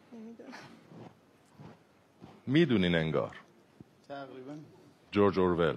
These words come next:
Speaker 3: بله.
Speaker 2: جاناتان مرغ دریایی کتابش ماله؟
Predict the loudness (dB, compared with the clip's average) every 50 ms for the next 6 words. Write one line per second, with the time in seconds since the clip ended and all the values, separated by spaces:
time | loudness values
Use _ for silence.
0 | -4 -10 -14 -14 -14 -16 -18 -20 _ _ _ -20 -20 -20 -20 -20 -20 -20 -20 -20
1 | -20 -20 _ _ -20 -20 -20 -20 -20 -20 -20 -20 -20 -20 -20 _ _ _ 2 4
2 | 4 6 4 4 4 2 2 4 4 4 4 4 4 6 6 6 6 6 6 4
3 | 4 4 2 0 -2 -2 -2 0 0 0 2 0 0 -2 -2 -4 -6 -2 0 0
4 | 0 0 0 -2 -2 -4